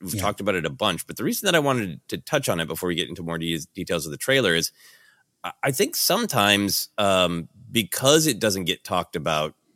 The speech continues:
Speaker 1: as much because th-,
Speaker 2: Mm-hmm.
Speaker 1: there just not as many people watch animation. I forget that i-, the, the fan pool might be smaller, but the love is deep.
Speaker 2: Strong.
Speaker 1: And,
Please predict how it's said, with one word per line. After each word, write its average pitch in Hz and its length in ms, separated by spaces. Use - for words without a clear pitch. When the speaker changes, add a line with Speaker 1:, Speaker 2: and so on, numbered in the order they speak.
Speaker 1:
as 110 260
much 80 380
because 87 280
th-, 107 120
Speaker 2:
Mm-hmm. 95 80
Speaker 1:
there 85 100
just 78 220
not 85 180
as 78 120
many 82 440
people 90 280
watch 95 260
animation. 87 540
I 139 220
forget 135 680
that 90 540
i-, 85 100
the, 107 220
the 95 300
fan 123 460
pool 123 260
might 113 220
be 95 120
smaller, 135 520
but 92 320
the 90 100
love 113 380
is 82 240
deep. 85 460
Speaker 2:
Strong. - 580
Speaker 1:
And, 104 340